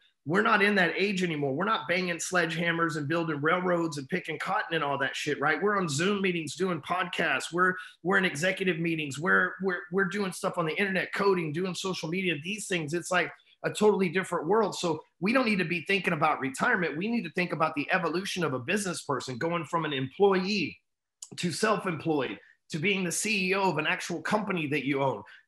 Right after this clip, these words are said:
to replacing yourself as C E O and being the owner slash investor of companies that you own that do not require you to work in them, but pay you. And that's the point that so many people miss.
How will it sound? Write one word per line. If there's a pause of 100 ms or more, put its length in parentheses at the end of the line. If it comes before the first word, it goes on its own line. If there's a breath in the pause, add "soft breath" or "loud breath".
to
replacing
yourself
as
C
E
O
and
being
the
owner
slash
investor
of
companies
that
you
own
that
do
not
require
you
to
work
in
them,
but
pay
you. (300 loud breath)
And
that's
the
point
that
so
many
people
miss.